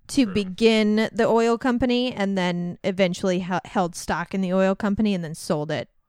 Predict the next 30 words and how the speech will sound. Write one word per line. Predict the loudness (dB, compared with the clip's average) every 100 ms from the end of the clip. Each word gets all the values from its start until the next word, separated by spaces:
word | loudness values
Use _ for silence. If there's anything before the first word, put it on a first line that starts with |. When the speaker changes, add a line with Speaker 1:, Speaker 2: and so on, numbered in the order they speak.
| _
Speaker 1:
when | -8 -4
he | -6
left. | -8 -12 -16 -8 -2
Speaker 2:
Yeah, | 0
because | 2 2 4
one | 4
of | 6
the, | 8 6 4 -2
one | 0 4
of | 4
the | 6
leads | 4 2
that | 0
we | 0
tried | 0 0
to | 2
follow | 0 2
up | 0
on | -2 -2 -4 -8 -4
were | 0 0 0 -4 -6
his | -2 -2 -2 -4 -4
other | -2 -2
partners | -2 -4 -4
in | -6
that | -2
business | 0 2 2 0 -2 -4
because | 0 2 2 2 2
Speaker 1:
Mm-hmm. | -2 -2 -4
Speaker 2:
of, | -6 -6
like, | -6 -6